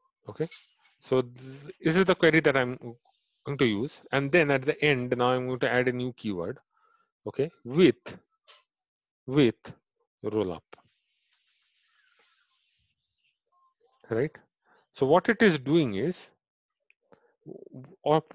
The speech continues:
what it is doing is, it is actually adding, it is actually adding another row at the end.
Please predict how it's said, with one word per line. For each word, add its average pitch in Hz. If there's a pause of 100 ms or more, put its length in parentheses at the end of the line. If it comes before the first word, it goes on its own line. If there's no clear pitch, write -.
(120)
what 160
it 202
is 175
doing 135
is, 147
it 143
is 170 (300)
actually 226
adding, 147 (1300)
it 139
is 160
actually 190
adding 160
another 160
row 139
at 127
the 101
end. 95